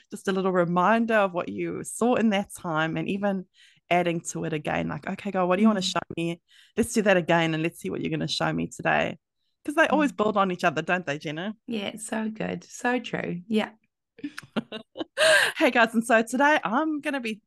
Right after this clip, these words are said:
Speaker 1: taking us on a little thought that I've been working through the, um, in this last few weeks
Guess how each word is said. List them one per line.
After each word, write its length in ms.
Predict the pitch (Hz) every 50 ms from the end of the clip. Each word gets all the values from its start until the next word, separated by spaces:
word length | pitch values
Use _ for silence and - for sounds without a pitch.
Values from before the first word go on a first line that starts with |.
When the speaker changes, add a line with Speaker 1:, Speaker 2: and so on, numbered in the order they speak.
| _ _
Speaker 1:
taking 320 | - - 262 254 - 240 208
us 120 | 220 -
on 80 | 214 190
a 60 | 185
little 180 | 190 196 190 190
thought 300 | - - 196 180 - - _
that 120 | - 165 -
I've 300 | 165 185 214 240 254 233
been 180 | - 190 185 165
working 240 | 165 165 165 175 170
through 200 | - 175 170 165
the, 140 | 165 160 - _ - 165 -
um, 300 | 170 160 160 156 156 139 -
in 100 | 170 180
this 220 | 160 160 160 - 165
last 240 | 160 165 170 - -
few 160 | - 160 156
weeks 340 | 156 156 160 - - -